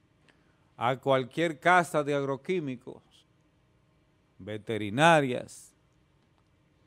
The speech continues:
se acerca fulano de tal que no conoce nada de eso,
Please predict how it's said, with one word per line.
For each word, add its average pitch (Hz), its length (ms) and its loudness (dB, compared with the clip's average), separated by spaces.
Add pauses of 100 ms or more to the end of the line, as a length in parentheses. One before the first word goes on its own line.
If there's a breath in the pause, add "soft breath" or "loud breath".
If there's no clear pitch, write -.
(140)
se - 180 -6
acerca 143 920 0 (840)
fulano 147 560 2
de 143 100 0
tal 131 580 6
que 110 140 -6
no 117 380 -2
conoce 139 540 -4
nada 147 340 4
de 151 100 4
eso, 127 280 -6